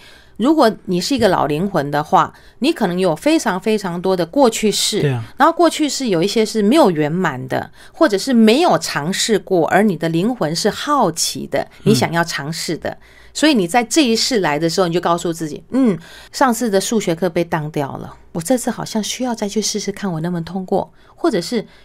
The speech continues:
Speaker 1: 以前好像没有吃过榴莲，听说很好吃，
Speaker 2: 嗯。
Speaker 1: 我想吃吃看好了。”结果这辈子他就带着一个计划来到这个地方，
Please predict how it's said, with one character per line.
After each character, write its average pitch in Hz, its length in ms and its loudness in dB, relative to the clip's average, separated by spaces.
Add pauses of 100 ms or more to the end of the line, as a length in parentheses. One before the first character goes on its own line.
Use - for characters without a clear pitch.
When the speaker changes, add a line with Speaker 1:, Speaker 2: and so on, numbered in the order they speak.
Speaker 1:
以 233 60 -4
前 285 200 0
好 285 100 -4
像 277 160 -6
没 254 60 -2
有 214 80 -2
吃 - 160 -2
过 220 160 0
榴 160 240 -2
莲， 160 240 -4
听 - 180 -4
说 285 160 0
很 196 180 0
好 196 200 -4
吃， - 400 -6
Speaker 2:
嗯。 147 240 0 (120)
Speaker 1:
我 - 80 4
想 294 220 4
吃 - 160 -2
吃 330 140 4
看 330 260 2
好 165 200 -2
了。” - 180 -8 (100)
结 349 100 4
果 359 120 6
这 339 160 4
辈 220 200 2
子 208 140 -4
他 220 140 -2
就 220 120 0
带 214 240 2
着 170 140 2
一 170 100 0
个 170 220 2
计 220 260 0
划 202 260 2
来 135 280 -4
到 156 180 0
这 147 160 0
个 156 140 0
地 151 140 -6
方， 139 340 -4